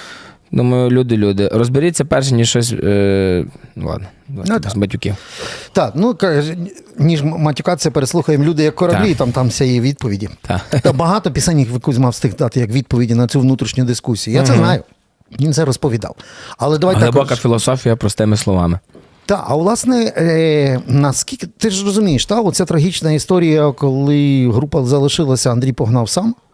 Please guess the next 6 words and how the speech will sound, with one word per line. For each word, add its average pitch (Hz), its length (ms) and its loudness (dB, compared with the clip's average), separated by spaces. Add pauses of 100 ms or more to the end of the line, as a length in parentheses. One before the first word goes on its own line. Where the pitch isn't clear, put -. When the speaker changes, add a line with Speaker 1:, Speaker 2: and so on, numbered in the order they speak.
(460)
Speaker 2:
на 131 120 -4
колесах, 123 480 -2
і 123 60 2
ми 135 260 2
втратили 127 680 -2
Андрія. 190 480 2